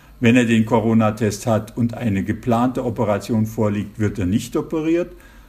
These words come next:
Also wenn der Corona-Test positiv ist, wird er nicht operiert. Handelt es sich um einen Notfall oder um einen Patienten, der ein Krebsleiden hat,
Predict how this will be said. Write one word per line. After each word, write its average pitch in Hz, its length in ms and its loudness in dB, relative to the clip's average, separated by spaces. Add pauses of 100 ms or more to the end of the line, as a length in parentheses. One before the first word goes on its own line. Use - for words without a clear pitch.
(140)
Also 107 180 -2
wenn 110 160 4
der 98 140 2
Corona-Test 101 680 -2
positiv 101 500 -4
ist, 95 240 -10
wird 107 200 -2
er 123 80 -4
nicht 107 300 -2
operiert. 170 540 -2 (1000)
Handelt 139 380 0
es 131 160 0
sich 143 160 -4
um 127 140 2
einen 113 320 4
Notfall 139 600 4
oder 120 380 0
um 110 140 2
einen 104 300 -2
Patienten, 107 480 0
der 95 140 0
ein 90 680 -4
Krebsleiden 113 600 -2
hat, 107 180 -2